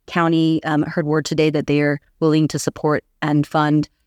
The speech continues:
And U C S D, um, thank you, thank you, Luis, and all everyone. Uh, the development office here is interested. So, you know, we were able to do this for very little. I think the next iteration will be different, but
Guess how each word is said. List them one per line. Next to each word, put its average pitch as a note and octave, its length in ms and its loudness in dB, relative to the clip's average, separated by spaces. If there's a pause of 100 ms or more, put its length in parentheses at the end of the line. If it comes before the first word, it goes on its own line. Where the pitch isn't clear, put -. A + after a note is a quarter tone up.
And E3 120 2
U F3+ 120 2
C F#3+ 160 0
S D#3+ 120 -2
D, D#3+ 540 0
um, D3 380 -2
thank F3 180 0
you, F#3+ 60 0
thank F3+ 180 0
you, F#3 100 2
Luis, F3+ 440 0
and E3 100 2
all D#3+ 140 2
everyone. E3+ 520 0 (380)
Uh, D#3+ 100 0
the E3 140 0
development E3+ 400 0
office D#3+ 260 0
here F3 140 2
is D#3 100 2
interested. D3 400 -2
So, E3+ 280 0 (320)
you G#3+ 80 2
know, F#3 100 2
we G3 280 2
were F#3+ 80 2
able F3+ 200 2
to D#3 60 -6
do E3+ 200 2
this E3 240 -2
for D3+ 340 0
very E3 240 2
little. D#3 500 0
I D#3 100 -2
think G#3 160 0
the A3 80 2
next F#3 220 0
iteration F3+ 400 0
will D#3 60 0
be D#3 100 0
different, G3+ 500 0
but E3 240 -2